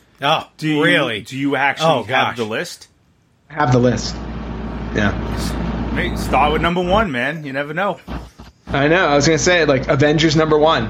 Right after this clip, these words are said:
Speaker 3: hundred thousand dollar comic. X-Men
Speaker 1: Ugh.
Speaker 3: number one, sixty thousand dollar comic.
Speaker 2: Start with the most expensive one, and then you work your way down to the cheapest one.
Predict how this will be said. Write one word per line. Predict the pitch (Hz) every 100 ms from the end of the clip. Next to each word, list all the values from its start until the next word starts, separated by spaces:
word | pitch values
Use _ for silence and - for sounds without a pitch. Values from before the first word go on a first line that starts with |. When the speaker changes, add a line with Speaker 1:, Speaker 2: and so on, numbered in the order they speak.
| - -
Speaker 3:
hundred | 151 147 156
thousand | 151 147 147
dollar | 143 143
comic. | 151 147 135 104 -
X-Men | 135 175 165 156
Speaker 1:
Ugh. |
Speaker 3:
number | 160 151 147
one, | 151 156 123 - -
sixty | - 139 -
thousand | 139 143 139 135
dollar | 139 131 123
comic. | 131 131 107 - -
Speaker 2:
Start | - - 147
with | 175
the | 196
most | 190 185
expensive | 202 - 151 139 147 123
one, | 131 143
and | 156
then | 147 151 143
you | 147
work | 156 -
your | 165
way | 170
down | 175 175
to | 180
the | 175
cheapest | - 233 185 -
one. | -